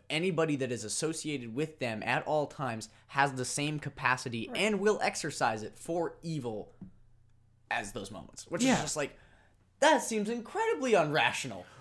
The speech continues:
Speaker 2: Right. And the other thing
Speaker 1: Or
Speaker 2: is, like,
Speaker 1: irrational.
Speaker 2: if,
Speaker 1: Irrational.
Speaker 2: i-, if, m-, like, if Mary was this whole front to get to the Imagination Station, then why was there a, like, why did all
Speaker 1: Yeah.
Speaker 2: this dumb stuff with Barry happen? They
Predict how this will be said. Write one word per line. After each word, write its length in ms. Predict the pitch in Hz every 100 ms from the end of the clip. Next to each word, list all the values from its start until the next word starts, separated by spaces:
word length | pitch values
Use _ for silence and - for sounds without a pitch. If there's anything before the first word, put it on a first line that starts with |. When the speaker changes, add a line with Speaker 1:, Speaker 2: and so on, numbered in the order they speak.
| -
Speaker 2:
Right. 300 | 294 208 - - - 220
And 160 | 233
the 100 | 240
other 200 | 269 262
thing 160 | - 202
Speaker 1:
Or 40 |
Speaker 2:
is, 140 | 202 190
like, 160 | 196
Speaker 1:
irrational. 220 | - - - -
Speaker 2:
if, 180 | 254
Speaker 1:
Irrational. 320 | - - - - - - - - -
Speaker 2:
i-, 220 | - - _ _ -
if, 380 | 214 233 - - -
m-, 460 | 185 160 160 170 - - 175
like, 280 | 170 151 -
if 180 | 185
Mary 480 | 165 170 185 185 180
was 220 | 175 147
this 140 | 139 -
whole 180 | 156 143
front 440 | - 160 147 -
to 80 | 147
get 320 | 131 135 -
to 120 | - 135
the 140 | 127
Imagination 760 | 123 123 123 127 127 131 - 123
Station, 460 | - 127 - 131
then 220 | 123 117
why 300 | 117 131 131
was 280 | 127 123 113
there 280 | - 123 113
a, 180 | 101 101 - _ _ -
like, 180 | 135 - -
why 320 | 156 156 160
did 140 | 156
all 100 | 151
Speaker 1:
Yeah. 60 | 135
Speaker 2:
this 160 | 127 -
dumb 340 | 123 139 135
stuff 260 | - 135 123
with 180 | 113
Barry 340 | 117 120 120 110
happen? 400 | 104 98 - 101
They 220 | 110